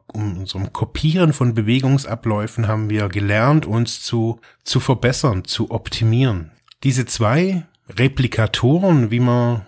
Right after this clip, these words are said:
wie auch Doktor Susan Blackmore sie nennt, das eine das Gen, was quasi ein physisch, eine physische Information weitergibt.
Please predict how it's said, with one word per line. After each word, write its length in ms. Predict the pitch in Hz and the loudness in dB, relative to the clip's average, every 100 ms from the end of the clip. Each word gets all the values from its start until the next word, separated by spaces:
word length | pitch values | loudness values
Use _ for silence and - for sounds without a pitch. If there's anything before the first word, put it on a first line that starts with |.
| - | -12
wie 260 | 113 107 90 | -6 -4 -4
auch 320 | 104 - - - - | -4 -6 -12 -16 -6
Doktor 280 | 117 - 107 | -6 -2 -4
Susan 580 | - 107 104 101 98 82 | 0 0 2 2 2 0
Blackmore 460 | 123 139 143 123 | -2 2 2 2
sie 120 | 120 | 2
nennt, 380 | 113 113 135 135 _ - - - - _ - | 2 2 0 -2 _ -20 -20 -20 -20 _ -8
das 160 | 101 - | -6 -2
eine 280 | 123 117 | 0 2
das 260 | 104 101 90 | 2 -2 0
Gen, 480 | 104 123 175 202 - _ _ - | 2 4 4 2 -2 _ _ -10
was 440 | 104 113 - - - | -4 -2 -4 -10 -6
quasi 440 | 113 113 113 110 | -2 0 0 -2
ein 600 | 98 104 104 101 101 95 | 0 0 0 0 -2 -4
physisch, 680 | - - 151 175 156 - 110 | -6 0 2 2 0 -2 -2
eine 200 | 107 113 | -2 -2
physische 480 | - 165 156 - 107 | 0 0 2 0 0
Information 880 | 117 117 104 104 - 113 127 175 147 | 0 0 0 -2 -2 2 4 4 2
weitergibt. 880 | 135 147 147 139 185 185 - - | -2 -4 -4 -4 -6 -6 -14 -18